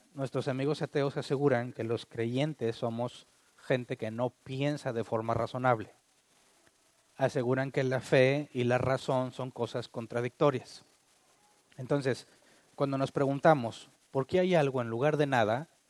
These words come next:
nuestros amigos ateos dicen que a menos que ellos lo puedan comprobar por medio de un experimento o lo puedan observar y repetir, no lo van a creer. Sin embargo, cuando les preguntas cómo empezó el universo,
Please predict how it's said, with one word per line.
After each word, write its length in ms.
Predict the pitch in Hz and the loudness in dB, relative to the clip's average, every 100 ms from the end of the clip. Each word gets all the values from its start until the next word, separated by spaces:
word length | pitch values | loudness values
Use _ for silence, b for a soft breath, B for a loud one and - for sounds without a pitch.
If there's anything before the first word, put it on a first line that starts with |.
| _ _ _ _ | _ _ _ _
nuestros 240 | - 139 143 | -8 -4 -2
amigos 320 | 143 156 160 | 0 0 -2
ateos 380 | 143 151 151 147 | -2 2 2 2
dicen 320 | 147 147 139 | -2 -4 -2
que 80 | 120 | -2
a 40 | |
menos 320 | 117 151 185 | 0 -2 -4
que 100 | - | -4
ellos 140 | 165 156 | -4 -2
lo 120 | 135 | -4
puedan 320 | - 147 160 | 0 0 0
comprobar 840 | - 139 131 123 117 117 117 110 - | -4 -10 -6 -2 2 4 4 2 -2
por 120 | 113 | -12
medio 260 | 117 139 156 | -6 -2 -2
de 60 | |
un 100 | 156 | -2
experimento 760 | 151 - - 120 110 117 104 98 | -8 -12 -8 -6 -2 -4 -4 -8
o 80 | 101 | -4
lo 120 | 107 | -4
puedan 320 | - 175 170 | 0 0 0
observar 580 | 135 - 110 110 107 - b b b _ - | -4 -4 0 2 2 0 b b b _ -2
y 100 | 139 | 2
repetir, 600 | 131 127 123 - 131 127 | 2 2 0 0 0 0
no 100 | 120 | 0
lo 100 | 117 | 0
van 160 | 120 120 | 0 -2
a 80 | |
creer. 380 | 123 139 147 104 - _ _ _ _ _ _ _ | 2 4 4 2 -8 _ _ _ _ _ _ _
Sin 180 | - 120 | -6 0
embargo, 300 | 123 156 147 | 2 4 4
cuando 200 | 135 120 | 2 0
les 200 | 120 - | -2 -2
preguntas 760 | 127 120 180 175 110 - - - | -2 0 -2 -2 -4 -6 -16 -12
cómo 180 | 139 151 | -4 -4
empezó 300 | 156 139 143 | -2 -2 -2
el 60 | |
universo, 600 | 147 139 135 113 123 170 | -2 2 2 2 -4 -8